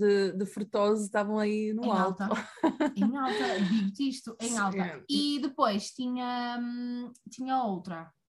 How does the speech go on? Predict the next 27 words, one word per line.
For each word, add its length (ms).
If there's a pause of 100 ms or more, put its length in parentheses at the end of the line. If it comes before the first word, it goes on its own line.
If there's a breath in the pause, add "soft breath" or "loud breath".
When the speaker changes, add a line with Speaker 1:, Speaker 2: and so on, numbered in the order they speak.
(100)
Speaker 2:
que 60
foi 160
a 40
que 100
eu, 140
quando 380
deixei, 600
perdi 280
dez 240
quilos. 460
Mas 180
a 120
parte 300
engraçada, 420
no 80
meio 180
de 40
perder 160
dez 220
quilos, 180
deixa-me 320
de 60
referir-te 480
isto, 260
é 80
que 200
eu 200